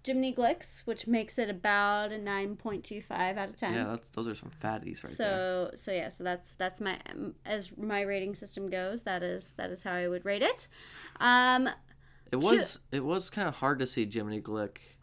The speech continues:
Speaker 2: in
Speaker 1: Yeah.
Speaker 2: the special after the news came out a few weeks ago that Jiminy Glick, uh,
Speaker 1: Yeah.
Speaker 2: was part of Me Too scandal.
Speaker 1: Yeah, that was, that was unfortunate. I mean, I
Speaker 2: Thankfully,
Speaker 1: mean,
Speaker 2: Martin
Speaker 1: we're
Speaker 2: Short avoided any sort of
Speaker 1: affiliation, yeah.
Speaker 2: affiliation, but
Speaker 1: Yeah.
Speaker 2: yeah, Jimmy Glick went
Speaker 1: Everyone looks at Martin
Speaker 2: down.
Speaker 1: Short and they're like, "Huh."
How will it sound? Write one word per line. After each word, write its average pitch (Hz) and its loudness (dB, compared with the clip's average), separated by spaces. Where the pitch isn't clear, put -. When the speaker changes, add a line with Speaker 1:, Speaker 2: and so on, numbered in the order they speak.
Speaker 2:
in 113 0
Speaker 1:
Yeah. 107 -2
Speaker 2:
the 104 0
special 104 -2
after 107 0
the 107 -4
news 107 -2
came 104 -4
out 101 -2
a - -8
few 110 -4
weeks 104 -4
ago 101 -4
that 95 -6
Jiminy 104 -6
Glick, 104 -6
uh, 104 -2
Speaker 1:
Yeah. 104 -4
Speaker 2:
was 101 -4
part 107 -4
of 101 -4
Me 101 -4
Too 104 -4
scandal. 101 -6
Speaker 1:
Yeah, 196 -4
that 196 -8
was, 190 -8
that 196 -6
was 190 -10
unfortunate. 196 -12
I 220 -6
mean, 101 -6
I 196 -2
Speaker 2:
Thankfully, 190 4
Speaker 1:
mean, 143 4
Speaker 2:
Martin 156 6
Speaker 1:
we're 120 2
Speaker 2:
Short 127 2
avoided 107 -2
any 110 -4
sort 107 -6
of 101 -8
Speaker 1:
affiliation, 175 -6
yeah. - -6
Speaker 2:
affiliation, 107 0
but 101 -2
Speaker 1:
Yeah. 101 -2
Speaker 2:
yeah, 98 -4
Jimmy 110 -4
Glick 104 -4
went 110 -6
Speaker 1:
Everyone 285 10
looks 277 2
at 226 8
Martin 247 8
Speaker 2:
down. 240 4
Speaker 1:
Short 233 2
and 226 0
they're 226 2
like, 208 0
"Huh." 320 8